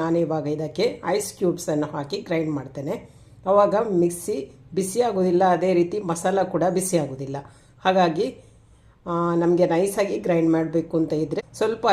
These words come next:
ಐಸ್ ಕ್ಯೂಬ್ಸ್ ಅನ್ನು ಹಾಕಿ ನಾವು ಇದನ್ನು ಗ್ರೈಂಡ್ ಮಾಡ್ಬೇಕು. ಹಾಗಾಗಿ ನಾನಿವಾಗ ಇದಕ್ಕೆ ಒಂದು ಮೂರ್ನಾಲ್ಕು ಐಸ್ ಕ್ಯೂಬ್ಸ್ ಅನ್ನು ಹಾಕಿ ಇದನ್ನು ಗ್ರೈಂಡ್ ಮಾಡ್ತೇನೆ. ನೋಡಿ ಇಲ್ಲಿ ನಾಲ್ಕು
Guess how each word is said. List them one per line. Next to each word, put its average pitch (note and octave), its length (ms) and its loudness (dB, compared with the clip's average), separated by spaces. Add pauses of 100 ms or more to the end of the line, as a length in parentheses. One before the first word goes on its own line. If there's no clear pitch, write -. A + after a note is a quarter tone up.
ಐಸ್ F3 200 -2
ಕ್ಯೂಬ್ಸ್ F3+ 300 -4
ಅನ್ನು E3 180 0
ಹಾಕಿ C#3+ 280 -2
ನಾವು D3 180 -2
ಇದನ್ನು C#3+ 300 -4
ಗ್ರೈಂಡ್ F3+ 260 4
ಮಾಡ್ಬೇಕು. C3+ 240 -8 (160)
ಹಾಗಾಗಿ F3 360 0 (240)
ನಾನಿವಾಗ D3+ 520 0
ಇದಕ್ಕೆ D#3 320 -4 (480)
ಒಂದು D#3 140 0 (120)
ಮೂರ್ನಾಲ್ಕು E3+ 560 2 (140)
ಐಸ್ D#3+ 180 -4
ಕ್ಯೂಬ್ಸ್ E3+ 300 -2
ಅನ್ನು D3 180 -2
ಹಾಕಿ C#3 200 -8 (140)
ಇದನ್ನು D#3+ 260 -2
ಗ್ರೈಂಡ್ C#3+ 280 -2
ಮಾಡ್ತೇನೆ. B2 340 -12 (2000)
ನೋಡಿ D3+ 260 -2
ಇಲ್ಲಿ E3 160 0 (100)
ನಾಲ್ಕು E3 280 0